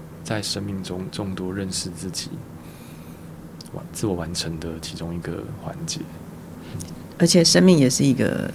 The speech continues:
Speaker 2: 每一个当下累积的过程，对不对？
Speaker 1: 嗯。
Speaker 2: 它也不是为了某一个目的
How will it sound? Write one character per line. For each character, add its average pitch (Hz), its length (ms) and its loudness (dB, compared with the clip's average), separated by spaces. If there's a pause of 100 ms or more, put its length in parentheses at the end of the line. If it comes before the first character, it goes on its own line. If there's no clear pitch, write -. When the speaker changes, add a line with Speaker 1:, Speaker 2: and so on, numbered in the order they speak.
(100)
Speaker 2:
每 135 160 10
一 135 40 8
个 147 80 10
当 143 200 8
下 143 140 6
累 - 140 6
积 - 220 0
的 - 60 0
过 113 180 2
程， - 140 -4
对 - 100 -4
不 - 120 -4
对？ - 80 -2
Speaker 1:
嗯。 92 40 -2
Speaker 2:
它 165 140 8
也 151 120 10
不 127 120 0
是 135 80 4
为 135 180 8
了 120 80 8
某 - 160 4
一 - 40 2
个 - 100 4
目 131 160 6
的 120 180 2